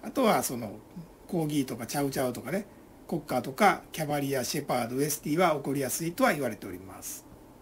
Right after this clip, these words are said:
で、原因としてはですね、あの、水害分泌不全を起こす原因としては、まあ、やっぱり大きく見ると、まずそのすい-、えっと、膵臓に、あの、障害を与えるような病気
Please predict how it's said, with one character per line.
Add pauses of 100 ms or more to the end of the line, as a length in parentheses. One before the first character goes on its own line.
(1200)
で、
原
因
と
し
て
は
で
す
ね、 (1600)
あ
の、 (260)
水
害
分
泌 (120)
不
全
を
起
こ
す
原
因
と
し
て
は、 (120)
ま
あ、
や
っ
ぱ
り
大
き
く
見
る
と、 (360)
ま
ず
そ
の
す
い-、 (160)
え
っ
と、
膵
臓
に、 (600)
あ
の、
障
害
を
与
え
る
よ
う
な
病
気